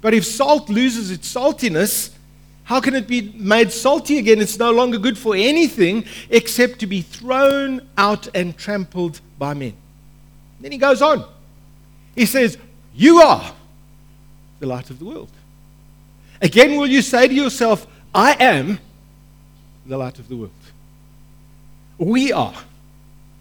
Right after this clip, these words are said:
Us sitting in this building this morning, we are not only salt,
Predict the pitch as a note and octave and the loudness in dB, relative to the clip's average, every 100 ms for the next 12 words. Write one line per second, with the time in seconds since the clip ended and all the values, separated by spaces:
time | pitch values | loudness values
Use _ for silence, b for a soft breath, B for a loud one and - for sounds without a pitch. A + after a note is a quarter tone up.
0 | b b b b B3 B3+ - C#4+ C4 C4 | b b b b 0 2 0 0 0 -2
1 | B3 B3+ - A#3+ B3 A#3+ A3+ G#3 A#3 F3+ | -2 -2 2 2 2 -2 -4 -2 0 0
2 | G#3 - - - b b b E3 A3+ B3 | -6 -12 -20 -20 b b b 0 2 4
3 | B3 C4+ C4+ C4+ B3+ - C4 B3 F#4 - | 4 2 2 0 -4 -2 0 2 0 -2
4 | - | -16